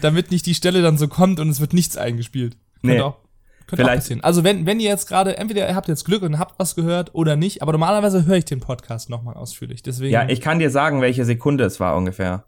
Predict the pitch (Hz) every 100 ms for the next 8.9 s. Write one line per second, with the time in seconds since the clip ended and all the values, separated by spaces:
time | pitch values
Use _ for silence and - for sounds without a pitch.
0 | - 107 104 107 90 107 104 98 - 95
1 | - 98 95 - _ _ _ _ _ _
2 | 131 127 120 139 220 277 _ - _ 160
3 | 139 - 180 139 139 143 147 156 156 123
4 | 127 139 143 143 110 131 120 107 92 92
5 | 90 90 104 _ _ - 139 135 - 135
6 | 120 117 - 135 120 110 - - 131 135
7 | 131 - 143 139 120 113 110 - 139 165
8 | 156 151 131 127 - 165 175 -